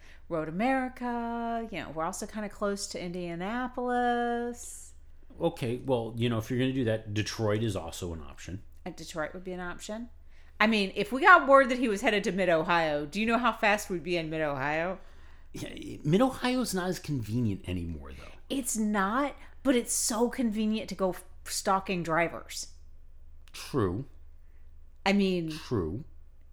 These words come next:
Speaker 1: it's so easy to stalk
Speaker 2: Well, I,
Speaker 1: drivers.
Speaker 2: I'm fairly certain that Road America is probably about the same.
Speaker 1: I would hope, but we just don't know it as well 'cause we haven't been up there except to visit the gift shop.
Speaker 2: True.
Speaker 1: Great t-shirts.
Speaker 2: Yeah.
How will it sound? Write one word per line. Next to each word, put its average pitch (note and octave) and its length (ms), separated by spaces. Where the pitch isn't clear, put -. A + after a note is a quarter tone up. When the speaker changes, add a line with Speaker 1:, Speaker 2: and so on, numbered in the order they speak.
Speaker 1:
it's - 380
so G#3 720
easy F3 520
to D#3+ 100
stalk D3 340
Speaker 2:
Well, G#3+ 120
I, B2+ 60
Speaker 1:
drivers. F3+ 280
Speaker 2:
I'm D3 140
fairly D3+ 500
certain A#2 420
that G2+ 160
Road G#2 200
America F#2 300
is E2+ 120
probably F#2 600
about D2+ 320
the - 80
same. - 180
Speaker 1:
I A3+ 80
would A3 140
hope, D3+ 360
but F#3 60
we G3+ 140
just A#3 160
don't F#3 160
know E3+ 140
it C#3+ 80
as C#3+ 180
well - 160
'cause - 180
we E3+ 60
haven't D3 200
been D3 120
up C#3+ 160
there C#3 300
except - 280
to D#3+ 80
visit C#3+ 240
the - 80
gift - 160
shop. - 320
Speaker 2:
True. A2+ 340
Speaker 1:
Great F3+ 240
t-shirts. - 600
Speaker 2:
Yeah. G#2+ 180